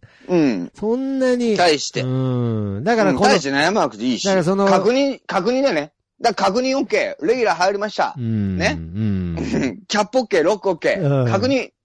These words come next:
Speaker 1: オッケー。
Speaker 2: オッケー。
Speaker 1: 一万円札確認、オッケー。
Speaker 2: オッケー。はいはい。
Speaker 1: うん。
Speaker 2: うん。
Speaker 1: っていう作業をしてるんだよね、この人はね。
Speaker 2: <laughs> いや。
Speaker 1: うん。
Speaker 2: なんでスタンドに例えたんだ、お前。
Speaker 1: うん。
Speaker 2: お前そんだけ確認したけど、
Speaker 1: いいんじゃない？
Speaker 2: お前キャップ、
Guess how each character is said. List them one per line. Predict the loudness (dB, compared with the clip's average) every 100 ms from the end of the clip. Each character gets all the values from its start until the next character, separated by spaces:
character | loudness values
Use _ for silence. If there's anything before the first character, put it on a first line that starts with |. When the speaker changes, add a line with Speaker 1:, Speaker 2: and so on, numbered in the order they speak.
| _
Speaker 1:
オ | 0
ッ |
ケ | 2 0 0
ー。 |
Speaker 2:
オ | -2
ッ |
ケ | -2 -2
ー。 | -2
Speaker 1:
一 | 0
万 | 2 2
円 |
札 | 2 -2
確 | -4 0 0
認、 | 2
オ | 0
ッ |
ケ | 0
ー。 |
Speaker 2:
オ | 0
ッ | 0
ケ | -2 -4
ー。 | -4
は | -4
い | -4
は | -2
い。 |
Speaker 1:
う | 2 2
ん。 | 2 -2
Speaker 2:
う | -8
ん。 | -6
Speaker 1:
っ | 0
て |
い | 2
う | 2
作 | 2 2
業 | 2 0
を |
し | -2
て | -2
る | 0
ん |
だ | -2
よ | -2
ね、 | -4
こ | 0
の | -2
人 | -2 -6
は |
ね。 | -6 -8
Speaker 2:
<laughs> | -10
い | -10 -12
や。 | -12 -16 -18 -2
Speaker 1:
う | 2 4
ん。 |
Speaker 2:
な | 4
ん |
で | 2
ス | -2
タ | 0 0
ン | 0
ド | -2
に | -2
例 | -2 -2 0 -2
え |
た | -2 -8
ん | -8
だ、 | -10
お | -10
前。 | -10 -12 _
Speaker 1:
う | 2
ん。 | 4 4
Speaker 2:
お |
前 | 2
そ | 0 0
ん |
だ | 4
け | 4
確 | 4 4 0 -4
認 | -4 -4
し |
た | -2 -2
け | -2
ど、 | -2
Speaker 1:
い |
い |
ん |
じ |
ゃ |
な |
い？ |
Speaker 2:
お |
前 | -4 -6
キ | -4
ャ |
ッ | -4 -6 -10
プ、 | -10